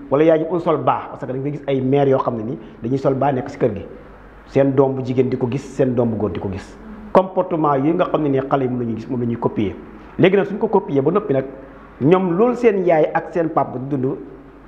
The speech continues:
dañ koy teel a xam. Suba léegi ñoom tam dañ koy jéem a dund ak ñi nga xam ne ni ñoom lañ maasee ci mbedd mi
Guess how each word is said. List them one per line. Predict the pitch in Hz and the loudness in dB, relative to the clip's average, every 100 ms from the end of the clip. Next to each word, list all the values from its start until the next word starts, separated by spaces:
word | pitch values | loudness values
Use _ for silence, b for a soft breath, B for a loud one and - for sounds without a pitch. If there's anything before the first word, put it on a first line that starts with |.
| - 113 | -16 -4
dañ | 127 147 | -2 2
koy | 143 143 | 2 2
teel | 180 190 | 2 4
a | 175 - | 2 2
xam. | 139 104 95 - - - - | -2 -2 -8 -16 -20 -20 -12
Suba | - 135 123 | -4 0 2
léegi | 123 113 - - | 2 0 -2 -2
ñoom | 135 127 | 0 0
tam | 131 120 | 0 0
dañ | 127 | 2
koy | 139 127 123 | 2 2 4
jéem | 175 170 | 4 4
a | |
dund | 160 156 147 254 - B B - | 4 4 4 2 -2 B B -2
ak | 156 156 | 0 0
ñi | |
nga | 151 | -2
xam | 139 139 | -2 -2
ne | 131 | 0
ni | 123 | 0
ñoom | 123 | 0
lañ | 123 113 | 0 0
maasee | 113 110 113 | -2 -2 -2
ci | 117 | 2
mbedd | 113 110 | 2 0
mi | 110 | -4